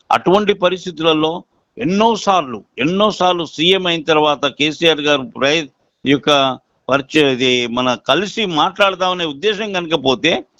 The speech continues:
ఏనాడు కూడా ఇంటర్వ్యూ దొరకలేదు. పది సంవత్సరాలు వెయిట్ చేశాను. అయితే మధ్యవర్తులైన నా స్నేహితులు, ఆనాటి రోజుల్లో ఎనిమిదో తరగతి, పదో తరగతి చదువుతున్న వాళ్ళు, నేను బిఏలో ఉన్నప్పుడు వినోద్ గారు,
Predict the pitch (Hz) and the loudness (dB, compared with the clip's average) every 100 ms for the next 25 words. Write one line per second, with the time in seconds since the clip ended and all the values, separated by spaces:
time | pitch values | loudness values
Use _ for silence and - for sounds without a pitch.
0 | _ - 117 170 170 202 208 202 196 175 | _ -4 0 2 4 2 2 0 0 -2
1 | 151 170 160 151 143 131 143 127 98 - | 0 0 0 0 -2 0 -2 -2 -4 -12
2 | _ _ _ _ 147 185 190 180 214 196 | _ _ _ _ 0 0 0 -2 -2 2
3 | 220 208 185 175 156 151 139 117 95 _ | 4 4 2 -4 -4 -6 -4 -4 -6 _
4 | _ - 123 175 214 - _ _ 113 147 | _ -4 0 2 0 -2 _ _ 0 2
5 | 170 214 202 190 185 180 175 156 151 131 | 2 2 0 0 0 2 2 2 -2 -2
6 | 139 170 170 170 196 185 170 127 - 127 | 2 2 0 0 0 2 2 2 0 0
7 | 165 175 170 180 180 175 156 160 180 180 | 0 -2 -2 -2 0 0 0 0 0 0
8 | 165 175 160 175 - 151 180 165 175 147 | 2 0 0 -2 0 0 0 0 -2 0
9 | 165 151 160 160 160 165 180 - _ _ | 0 0 -2 2 2 0 -6 -12 _ _
10 | - 151 135 143 170 180 165 165 151 156 | -6 -4 -2 2 2 2 -2 -4 -2 0
11 | 175 262 _ _ _ 123 143 170 165 160 | 0 -2 _ _ _ 2 4 4 2 2
12 | 156 165 302 | 0 -2 -8